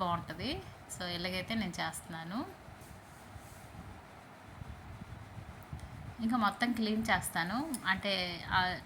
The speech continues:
టైల్స్ నుంచి మొత్తం తుడిసేద్దాం అనుకుంటున్నాను. ఫొటోస్ అయితే క్లీన్ చేసేస్తున్నాను. క్లీన్ చేసాక ఈ టైల్స్ నేను మొత్తం తుడుచుకొస్తే ఇంకా చాలా బాగుంటుంది. ముగ్గులన్నీ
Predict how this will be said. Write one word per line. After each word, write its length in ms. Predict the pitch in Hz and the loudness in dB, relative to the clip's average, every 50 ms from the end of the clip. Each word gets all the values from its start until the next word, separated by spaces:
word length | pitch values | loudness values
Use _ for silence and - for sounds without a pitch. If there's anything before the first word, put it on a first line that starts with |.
| - 208 | 6 8
టైల్స్ 320 | 202 202 202 208 208 - 214 | 8 8 8 4 4 4 4
నుంచి 180 | 208 208 - 220 196 180 | 4 4 4 6 4 4
మొత్తం 180 | 180 - 220 214 214 | 4 4 0 2 2
తుడిసేద్దాం 460 | 202 185 - - 202 185 180 165 165 165 | 0 0 2 2 2 2 2 0 0 0
అనుకుంటున్నాను. 600 | 160 - - 165 160 - - 165 156 151 165 202 277 381 381 339 - - | -2 0 -2 -4 -4 -2 -2 0 0 2 2 0 0 0 -2 -6 -4 -2
ఫొటోస్ 360 | - 202 - 240 233 226 - 202 185 | -2 2 4 2 2 4 2 2 0
అయితే 200 | 180 - 233 233 - - | 2 0 -2 -4 -2 -2
క్లీన్ 260 | 185 185 190 196 185 175 | -2 -2 0 0 0 -2
చేసేస్తున్నాను. 720 | 165 147 - 147 - - - - 156 160 165 165 180 226 311 339 - - - - - - - - - - - - | -2 0 -2 -4 -4 -6 -8 -8 -6 -6 -4 -2 -2 -2 -2 -2 -6 -10 -10 -10 -12 -14 -16 -16 -16 -14 -8 -2
క్లీన్ 260 | 208 214 214 214 208 208 | 0 2 2 2 2 2
చేసాక 400 | 190 180 - - - 175 180 - 233 220 | 2 2 2 2 0 0 2 0 -2 4
ఈ 20 | 226 190 | 6 6
టైల్స్ 260 | 180 180 180 - - 208 190 | 6 6 4 0 -2 0 0
నేను 120 | 190 190 185 175 | 0 0 0 0
మొత్తం 200 | 175 - - 202 190 190 | 0 0 -2 -4 -4 -4
తుడుచుకొస్తే 540 | 180 180 - - - 185 - - - - 247 302 277 | -4 -4 -4 -2 -2 -4 -4 -4 -4 -4 -2 0 0
ఇంకా 160 | 208 - 208 202 - 196 | 0 0 -2 0 6 6
చాలా 300 | 170 170 165 185 214 208 208 | 6 8 8 6 4 4 4
బాగుంటుంది. 460 | 190 185 175 165 - 170 175 208 269 320 359 330 - - - 226 202 | 2 2 0 -4 -4 -2 -2 0 0 0 -2 -4 -6 -6 -6 -4 -4
ముగ్గులన్నీ 520 | 202 185 202 202 196 185 185 196 208 208 | -2 -2 2 2 2 2 2 0 -4 0